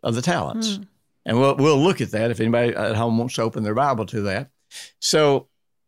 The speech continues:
Speaker 1: uh, and he said, and he read the verse where Jesus says, "Well done, thou good and faithful servant, enter into," you know, whatever. And I'll never forget him saying,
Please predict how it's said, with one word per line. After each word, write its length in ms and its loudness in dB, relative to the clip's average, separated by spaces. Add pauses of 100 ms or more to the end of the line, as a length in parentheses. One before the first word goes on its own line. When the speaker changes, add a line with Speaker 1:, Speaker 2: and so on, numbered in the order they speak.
(800)
Speaker 1:
uh, 320 2 (220)
and 180 4
he 220 4
said, 600 2 (840)
and 160 2
he 120 4
read 340 4
the 120 4
verse 440 0
where 300 0 (200)
Jesus 520 0
says, 520 -2 (280)
"Well 400 4
done, 240 4
thou 160 2
good 220 2
and 120 0
faithful 380 -2
servant, 420 -2
enter 240 0
into," 420 0
you 100 0
know, 180 -2
whatever. 480 -4 (680)
And 180 2
I'll 120 4
never 320 2
forget 320 2
him 260 4
saying, 920 2